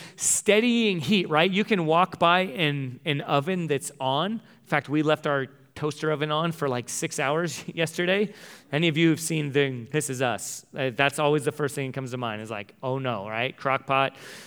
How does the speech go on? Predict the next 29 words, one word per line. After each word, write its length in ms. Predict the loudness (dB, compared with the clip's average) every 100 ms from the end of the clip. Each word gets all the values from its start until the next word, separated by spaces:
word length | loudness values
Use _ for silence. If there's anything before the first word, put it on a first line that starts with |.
| -12 2
toaster 340 | 2 4 4
oven, 240 | 4 4
very 180 | 4 4
similar. 480 | 4 2 2 2 0 -6 -16 -16 2
But, 300 | 6 6 2 -18 -20 -2
right, 260 | 4 4 6
we 100 | 6
left 300 | 6 4 6
our, 160 | 6
and 240 | 6 4 4
there 100 | 4
was 140 | 6
a, 240 | 6 4 4
a 120 | 4
loaf 300 | 6 6 4
of 120 | 2
bread 380 | 4 4 4 2
right, 280 | 4 4 2
right 220 | 2 2
near 280 | 2 4 4
it. 160 | 2 -2 -14 -4
And 280 | 0 2 2
we 320 | 4 4 4
had 220 | 2 0
walked 380 | 2 4 4 0
past 380 | 0 2 2 4
it. 100 | 4
We'd 160 | 4 0
interacted 760 | 0 2 4 2 4 2 2